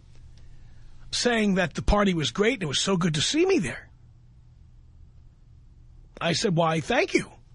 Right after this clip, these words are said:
Some of these people I didn't even know that well.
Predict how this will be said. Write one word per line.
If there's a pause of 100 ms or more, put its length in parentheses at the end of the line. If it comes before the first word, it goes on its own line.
(3000)
Some
of
these
people
I
didn't
even
know
that
well.